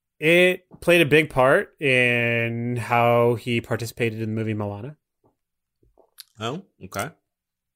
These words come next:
Speaker 1: He posts, like, a lot of cute videos being a dad.
Speaker 2: I
Speaker 1: It's
Speaker 2: didn't
Speaker 1: pretty
Speaker 2: know any
Speaker 1: awesome.
Speaker 2: of this. Cool.
Speaker 1: The Rock, dude, I'd be, I'm gonna be so bummed if The Rock gets canceled. Like, it's like Keanu. Like, I'm gonna be super bummed.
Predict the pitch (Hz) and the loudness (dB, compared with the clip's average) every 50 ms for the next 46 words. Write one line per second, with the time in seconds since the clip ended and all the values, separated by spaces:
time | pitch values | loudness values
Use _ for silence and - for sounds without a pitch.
0 | _ _ _ _ _ _ _ _ _ _ _ _ _ _ _ _ _ _ _ 127 | _ _ _ _ _ _ _ _ _ _ _ _ _ _ _ _ _ _ _ -6
1 | 120 120 113 - _ _ _ _ _ - 127 127 117 - - 131 117 117 113 117 | -6 -6 -6 -8 _ _ _ _ _ 0 0 0 0 -2 -2 -2 -2 0 0 0
2 | 113 110 - - 123 107 117 113 110 113 113 113 110 104 - - - _ _ _ | -2 -2 -4 -6 -6 -4 -4 -2 -2 0 0 0 -2 -4 -8 -12 -16 _ _ _
3 | _ _ _ _ _ _ _ _ _ _ _ _ _ _ _ _ _ - 117 113 | _ _ _ _ _ _ _ _ _ _ _ _ _ _ _ _ _ -6 -6 -4
4 | 110 104 - 104 101 104 107 123 131 - _ _ _ _ _ _ _ _ _ _ | -4 -4 -4 -4 -4 -2 -4 -6 -8 -12 _ _ _ _ _ _ _ _ _ _
5 | _ _ _ _ _ _ _ _ _ _ _ _ _ _ _ _ _ _ _ 78 | _ _ _ _ _ _ _ _ _ _ _ _ _ _ _ _ _ _ _ -16
6 | 82 82 82 143 113 104 101 104 95 95 98 98 92 87 87 87 - _ _ _ | -14 -8 -6 -4 -4 -4 -4 -6 -6 -8 -8 -10 -12 -12 -14 -16 -18 _ _ _
7 | _ _ _ _ _ _ _ _ _ - 147 185 - - 139 147 160 170 185 185 | _ _ _ _ _ _ _ _ _ -8 -8 -6 -2 0 2 4 6 6 6 4
8 | 180 - _ - 151 147 139 147 147 160 160 151 170 151 139 151 160 165 147 139 | 2 -2 _ 0 4 6 6 6 6 4 4 2 2 2 0 0 2 2 0 0
9 | - 151 139 131 120 117 117 120 127 117 - 113 107 104 107 - - 135 - - | 2 2 2 2 2 0 0 0 -2 -4 -4 -4 -4 -4 -4 -4 -6 -8 -8 -4
10 | 151 139 139 139 127 160 156 156 160 170 - _ _ _ - 123 110 127 - 143 | -4 -4 -2 -2 -2 -2 -4 -4 -4 -8 -16 _ _ _ -8 -4 -4 -2 -2 -2
11 | 123 - - 123 113 107 107 113 123 143 151 147 - _ _ - 117 120 127 120 | -4 -2 -2 -4 -2 -2 -2 -2 -2 -2 -2 -6 -10 _ _ -6 -4 -4 -2 -2
12 | 113 110 - - - - 127 110 113 107 98 107 104 104 101 101 - | -4 -4 -6 -6 -4 -2 -2 -2 -2 -6 -6 -8 -8 -10 -12 -14 -18